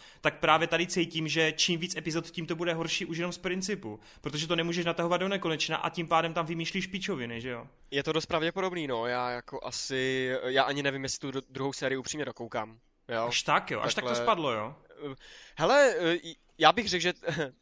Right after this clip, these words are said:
Speaker 2: ta první série, pokud to ještě spadá k ně-, někam k nějakým těm Arrowům a já nevím, třeba Spartakům, jo, taký Bčko, když řeknem třeba, i když jako
Speaker 1: Mhm.
Speaker 2: Spartak samozřejmě mě baví, protože je to aspoň jako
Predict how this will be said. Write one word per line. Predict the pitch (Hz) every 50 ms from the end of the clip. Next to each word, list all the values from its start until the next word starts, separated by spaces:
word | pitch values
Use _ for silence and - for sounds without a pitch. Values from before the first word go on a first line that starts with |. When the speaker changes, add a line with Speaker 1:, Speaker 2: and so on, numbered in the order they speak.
| _ _ _ _ _ _ -
Speaker 2:
ta | 170
první | - 240 214 196 220 220
série, | - - 220 214 220 233 220 190
pokud | - 180 170 - 170
to | - 180 -
ještě | 170 - 185 175
spadá | - - 170 160 156 156 156
k | - -
ně-, | 165 156 156 - 160 151 -
někam | 147 143 - 165 156 160 147
k | - -
nějakým | 151 143 - - 156 151
těm | - 160 151 147 139 131 131 120
Arrowům | - 135 135 139 139 143 147 143 143 147 147 147 147 147 147 147 147 135 -
a | 117 123 123 123 120 120 117 117 120 113 - - - - - _ -
já | 120 117
nevím, | 120 123 127 127
třeba | - - 143 131
Spartakům, | - - 135 131 139 - 151 143 - - 147 147 147 147 143 139 123
jo, | 127 131 131 135
taký | 135 - - 139
Bčko, | 123 127 123 - - - 143
když | 127 131 131 127
řeknem | 131 131 - 139 135 131
třeba, | 127 - 143 131 131 127 127 -
i | - 123
když | 127 131 127
jako | 135 135 135
Speaker 1:
Mhm. | 143 151
Speaker 2:
Spartak | 139 131 127 127 -
samozřejmě | - 131 127 131 135 131 131 131 127 123
mě | 123 127 135
baví, | 127 127 117 113 120 123
protože | 120 135 120 - 127 117 117 123
je | 120 -
to | 117
aspoň | 107 - - 135 123
jako | 120 - 143